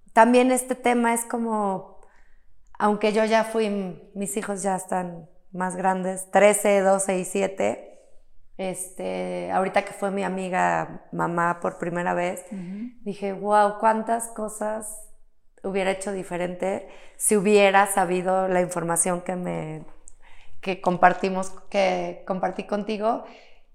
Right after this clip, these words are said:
Speaker 1: Y todo lo que te mueve, o sea, yo lo que le decía a mi amiga es, es que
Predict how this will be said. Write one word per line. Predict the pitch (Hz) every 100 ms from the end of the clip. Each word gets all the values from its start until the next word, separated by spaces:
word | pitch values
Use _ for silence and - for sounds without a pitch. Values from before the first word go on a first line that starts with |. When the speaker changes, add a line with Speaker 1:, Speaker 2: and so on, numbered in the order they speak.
| -
Speaker 1:
Y | 247 -
todo | 254 254
lo | 294 302
que | 302
te | - - 180 180
mueve, | 190 196 208 226 214 208 214 233 320
o | -
sea, | - 214
yo | 208 226
lo | 233
que | 233
le | 214
decía | 185 202
a | 190
mi | 196
amiga | 190 196 190 190
es, | 190 233
es | -
que | - 240 233 220 -